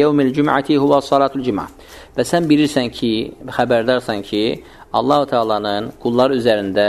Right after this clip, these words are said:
cümə günü fərz etdiyi, cümə günü fərz etdiyi namaz məhz cümə namazıdır. "Fi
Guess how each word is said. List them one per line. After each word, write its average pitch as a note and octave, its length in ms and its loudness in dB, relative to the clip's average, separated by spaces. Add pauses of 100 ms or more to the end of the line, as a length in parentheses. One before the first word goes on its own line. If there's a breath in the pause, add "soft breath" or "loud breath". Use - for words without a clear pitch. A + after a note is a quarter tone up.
(260)
cümə C3+ 240 2
günü A2 280 0 (280)
fərz C#3+ 220 2 (100)
etdiyi, A2 540 -2 (1500)
cümə D3+ 240 4
günü C3 320 2
fərz C#3 240 2
etdiyi A2 480 -2
namaz B2 480 0
məhz C#3+ 220 -2
cümə A2+ 180 -4
namazıdır. E2+ 460 -8 (720 loud breath)
"Fi D#3 100 2